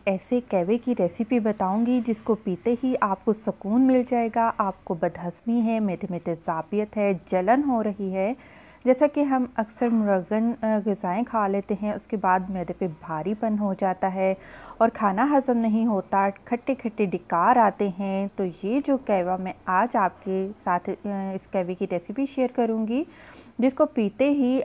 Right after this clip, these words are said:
आप इन तमाम मसलों से निकल जाएंगे और आपको भूख भी लगेगी और बहुत ही ज़बरदस्त ये कहवा है। मैं ख़ुद भी इसको इस्तेमाल करती हूँ।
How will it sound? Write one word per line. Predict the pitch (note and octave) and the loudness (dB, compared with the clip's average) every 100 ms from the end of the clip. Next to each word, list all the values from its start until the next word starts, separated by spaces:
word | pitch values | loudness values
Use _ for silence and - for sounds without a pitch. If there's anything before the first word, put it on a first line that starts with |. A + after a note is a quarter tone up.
| - | -2
आप | G#3 G3 A3+ - | 0 2 0 -2
इन | A3 G#3+ | -2 -2
तमाम | - G3+ F3 E3+ A#3 C#4 A3+ | -2 -2 -2 0 2 4 2
मसलों | G#3+ - F#3+ | -2 -6 -8
से | - G3 | -6 -4
निकल | F#3 F3 G#3 A3 | -4 -2 0 0
जाएंगे | A3 G#3 G3+ G3 G3+ G#3 | 0 -2 -2 -2 0 0
और | - F#3+ F#3+ - | -2 -2 -2 -2
आपको | F#3 F3 G3+ | -4 -2 -2
भूख | F3+ - G3+ A3+ - | -2 0 -2 -2 -2
भी | A#3+ | 0
लगेगी | A3 A3 A3 G#3+ A3+ | 0 0 -2 0 -2
और | G#3+ E3 | -2 -4
बहुत | E3+ E3 A3+ - | -8 -4 -4 -2
ही | G#3 | -4
ज़बरदस्त | - F3 G#3+ A3+ A3+ | -2 0 0 0 -2
ये | A#3 | -6
कहवा | G#3+ F#3+ F#3+ | -2 -2 0
है। | G3+ A3+ | 0 -2
मैं | A#3 | -2
ख़ुद | G#3+ F3+ | -2 -4
भी | A3+ | -4
इसको | A3+ - | -4 -2
इस्तेमाल | A#3+ - A3+ F#3+ F3+ | -4 -2 -2 0 -2
करती | F#3+ G3+ - G#3 | -4 -6 -6 -4
हूँ। | G#3+ D#4 | -2 -2